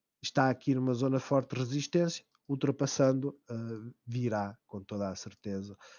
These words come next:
aqui para esta zona da, da linha de tendência que já vem lá de trás. É uma linha de tendência bastante longa. Ah, poderá haver rejeição aqui, como já houve antes, ah, poderá ultrapassá-la e vir,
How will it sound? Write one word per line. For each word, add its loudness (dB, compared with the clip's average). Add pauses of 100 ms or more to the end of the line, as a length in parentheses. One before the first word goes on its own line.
(160)
aqui -10
para -8
esta -6
zona -10
da, -10 (640)
da -12
linha -12
de -14
tendência -10
que -20
já -8 (180)
vem -8
lá -10
de -18
trás. -12
É -12
uma -12
linha -8
de -16
tendência -12
bastante -12
longa. -4 (720)
Ah, -6 (440)
poderá 4
haver 6
rejeição 2
aqui, 2
como -4
já 2
houve 0 (120)
antes, 4 (460)
ah, -4 (100)
poderá 0 (340)
ultrapassá-la -2 (120)
e -6
vir, -10